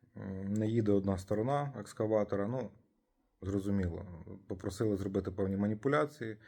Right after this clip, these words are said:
Е, клієнт, зі слів клієнта, маніпуляції були зроблені, і був зроблений певний висновок клієнтом. Тобто, верніше, не клієнтом, а ті, з тої інформації, яку нам надав клієнт, ми зробили, е, страшний висновок, що у нас не працює центральний каль-, колектор.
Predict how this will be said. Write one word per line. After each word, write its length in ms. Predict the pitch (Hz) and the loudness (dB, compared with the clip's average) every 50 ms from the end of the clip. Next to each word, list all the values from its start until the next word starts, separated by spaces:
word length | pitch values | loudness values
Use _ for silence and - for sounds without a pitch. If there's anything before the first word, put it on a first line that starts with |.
| - - - - - - - _ _ - - | -20 -20 -20 -20 -20 -20 -20 _ _ -8 -4
Е, 440 | 98 92 92 92 92 92 92 92 92 95 | 0 2 4 4 4 4 4 4 2 0
клієнт, 400 | 101 101 104 104 101 98 92 98 101 | 0 2 4 4 4 2 0 -2 -2
зі 140 | 98 110 107 | -4 -4 -4
слів 240 | 110 113 107 98 | -2 -2 -2 0
клієнта, 380 | - 101 98 98 95 90 - 95 | 2 2 2 4 2 2 0 0
маніпуляції 580 | 95 95 92 92 98 101 101 95 95 - 101 95 | 0 0 0 0 2 2 2 2 2 0 -4 -4
були 220 | 98 107 107 107 | -2 0 -2 0
зроблені, 560 | 107 127 160 165 151 135 123 110 104 101 104 120 | 2 4 4 4 4 2 2 2 0 0 0 -2
і 60 | 127 | -2
був 200 | 117 110 113 104 | -2 -2 -2 0
зроблений 420 | 104 107 110 104 101 98 98 95 | 2 2 2 2 2 0 0 0
певний 320 | 95 - 104 98 95 95 95 | 2 2 4 4 4 2 2
висновок 460 | 101 98 - - 92 92 90 92 - | 2 0 0 0 -2 -2 -2 -2 -2
клієнтом. 440 | 113 127 151 165 156 143 - 95 90 - | -2 -2 0 0 -2 -2 -4 -6 -4 -4
Тобто, 560 | 95 90 - - - 95 92 90 90 92 92 95 - - - - - - - | -6 -6 -6 -6 -4 -4 -2 -2 -2 -4 -6 -10 -16 -20 -20 -20 -18 -12 -6
верніше, 200 | 104 104 92 - | -4 -4 -2 -2
не 80 | 107 101 | -2 -2
клієнтом, 480 | 113 131 165 175 160 - 107 98 98 | 0 2 2 2 2 2 2 0 2
а 220 | 95 95 95 92 95 98 98 - - - | 2 2 2 2 0 -2 -4 -8 -12 -12
ті, 200 | - 107 104 95 | -6 -4 -4 -4
з 100 | 92 - | -2 2
тої 180 | - 120 110 | 4 6 6
інформації, 480 | 104 95 98 104 107 107 101 98 - 95 | 6 4 2 0 2 2 2 0 -2 -4
яку 160 | - 101 98 | -2 0 0
нам 100 | 98 98 | 2 2
надав 280 | 98 95 104 101 98 - | 0 2 2 0 0 0
клієнт, 380 | 117 120 135 160 165 151 - | -2 0 0 2 0 0 0
ми 140 | 110 107 113 | 0 0 0
зробили, 560 | 101 101 104 98 101 104 101 101 98 95 - - - | 0 0 0 0 2 4 4 4 4 2 0 -2 -4
е, 260 | 95 95 90 90 90 92 | -4 -2 -2 -2 -2 -4
страшний 400 | - - 98 - - 101 98 98 | -6 -8 -8 -6 -2 -2 0 2
висновок, 480 | 110 135 135 - 110 98 92 92 92 - | 2 0 0 0 -2 -2 -2 -4 -6 -6
що 120 | - 95 | -6 -4
у 20 | |
нас 180 | 101 104 - - | -4 -4 -4 -6
не 60 | 90 | -8
працює 320 | 85 95 95 92 - 98 90 | -6 -6 -6 -4 -4 -4 -4
центральний 480 | 92 98 92 95 101 104 101 98 90 | -4 -4 -2 2 2 2 2 2 0
каль-, 220 | 92 - 92 92 - | -2 -4 -6 -6 -4
колектор. 440 | - 95 95 98 92 95 - - | -2 0 0 0 0 -2 -6 -14